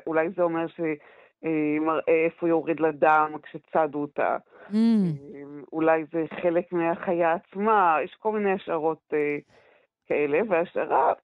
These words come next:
Speaker 1: מאוד מעניינת, אה, אה, לדעתי טיפה farfetched, אבל, אה, אבל בהחלט מעניינת, אה, במאמר חדש, זה שזה מציין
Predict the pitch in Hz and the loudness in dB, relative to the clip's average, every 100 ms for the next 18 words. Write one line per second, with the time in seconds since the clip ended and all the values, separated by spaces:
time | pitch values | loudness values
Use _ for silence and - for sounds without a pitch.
0 | _ - 175 208 214 202 170 170 175 170 | _ -6 -2 0 0 0 0 0 0 -2
1 | 160 - 160 139 - 151 147 147 151 - | -4 -4 -2 -2 -4 -4 -2 -2 0 -2
2 | - 554 _ - 285 - 339 339 - 240 | -2 -14 _ -10 -10 -2 0 0 2 0
3 | 202 202 160 - - _ _ - - _ | 0 -4 -4 -6 -20 _ _ -20 -20 _
4 | - 170 160 170 165 - 165 165 180 170 | -2 -2 2 2 2 0 2 2 0 -2
5 | 170 214 247 185 180 180 160 - _ _ | -2 -2 0 2 2 0 0 -4 _ _
6 | _ - _ _ _ _ - 165 160 156 | _ -20 _ _ _ _ -4 -2 -2 -2
7 | 156 156 151 160 156 160 156 165 165 170 | 0 -2 0 0 0 0 2 -2 -2 -2
8 | 233 370 - 240 - 202 180 175 180 - | 0 -2 -2 -6 -4 -4 0 0 -2 -6
9 | 196 156 180 208 | -8 -2 0 0